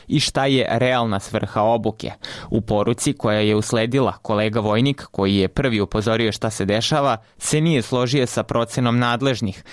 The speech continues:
a V je sugerisala da oni vide konkretan operativni plan, iako nema datuma primene, i da Hamas planira veliki događaj.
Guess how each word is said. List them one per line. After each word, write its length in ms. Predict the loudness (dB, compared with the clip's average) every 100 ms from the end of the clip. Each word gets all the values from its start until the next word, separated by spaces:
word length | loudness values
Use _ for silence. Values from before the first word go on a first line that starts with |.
| -18 -10
a 220 | -4 -2 -2
V 440 | 0 0 2 0 0
je 180 | 0 0
sugerisala 880 | 0 0 2 2 -2 -2 0 0
da 180 | 0 0
oni 280 | 2 2 2
vide 280 | 0 0 -2
konkretan 680 | 0 -2 0 0 0 -2 0
operativni 680 | -2 0 -2 -2 0 0 2
plan, 340 | 2 0 0 0
iako 380 | 0 0 0
nema 260 | 0 2 0
datuma 480 | 0 -2 -2 -4 -2
primene, 520 | -2 0 2 2 0 -6 -12 -4
i 100 | 0
da 100 | 0
Hamas 440 | 0 0 0 -2
planira 460 | -2 0 2 0 -2
veliki 440 | -2 -2 -2 -2 0
događaj. 460 | 0 0 -2 -4